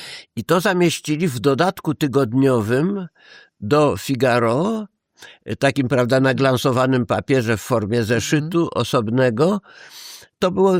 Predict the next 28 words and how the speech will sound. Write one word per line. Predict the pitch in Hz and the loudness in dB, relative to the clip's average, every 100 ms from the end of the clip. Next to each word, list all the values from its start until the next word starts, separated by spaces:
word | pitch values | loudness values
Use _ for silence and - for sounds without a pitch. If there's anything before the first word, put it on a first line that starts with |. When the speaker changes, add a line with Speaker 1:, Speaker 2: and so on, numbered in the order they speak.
| - 139 | -2 -8
Speaker 1:
z-, | 127 139 - _ _ | -6 -8 -10 _ _
złota | 120 139 196 190 | -6 0 0 0
epoka | 135 147 - 156 - 120 | 2 2 0 -2 -2 -4
prasy | - 156 190 - - 107 85 - - | -2 -2 -2 -4 -4 -4 -4 -8 -4
i, | 135 131 107 - - - _ - | 0 0 -2 -6 -20 -20 _ -2
e, | 117 123 | 2 2
ten | - 147 131 107 - | 0 0 0 -2 -10
dodatek | 110 131 123 190 185 131 101 | 0 0 2 -2 0 -2 0
do | 131 | -2
Figaro, | - 123 127 139 | 0 0 2 2
Figaro | 135 127 123 123 | 0 0 2 2
Magazine | 120 123 131 131 170 165 127 98 - _ - - _ _ 98 | 2 2 2 0 0 2 0 -2 -10 _ -20 -20 _ _ -2
wychodził | 127 127 156 156 170 | 0 2 0 0 0
w | 143 | 2
nakładzie | 139 - 147 160 156 | 0 0 -2 0 0
miliona | 123 120 135 156 151 | 0 0 2 2 2
dwustu | 127 151 - 135 | 0 -4 -4 -6
tysięcy | 135 - 135 147 143 | -4 0 0 0 0
egzemplarzy. | 135 120 131 139 143 139 98 131 | 0 2 0 2 2 2 2 -2
Speaker 2:
A | |
czytelnictwo | - 160 214 185 185 - 196 | -2 -2 0 0 -2 -4 -4
było | 165 185 | -2 -2
większe, | 202 196 - 151 | -2 -2 -4 -6
bo | 151 | -4
ludzie | 156 160 | -4 -4
czytali | 160 151 - 170 170 175 156 | -6 -6 0 0 0 -4 -6
w | 151 | -2
domach, | 185 190 175 | 0 0 0